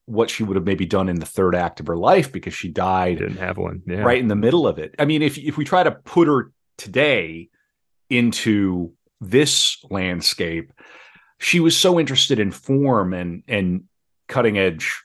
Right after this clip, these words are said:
Speaker 1: form. I wonder if she would be drawn to something other than cinema. Like, what is today's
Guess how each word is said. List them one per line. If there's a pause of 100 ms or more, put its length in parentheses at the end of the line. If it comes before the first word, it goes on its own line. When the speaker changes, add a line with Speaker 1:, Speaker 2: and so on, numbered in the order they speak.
Speaker 1:
form. (140)
I
wonder
if
she
would
be
drawn
to
something
other
than
cinema.
Like,
what
is
today's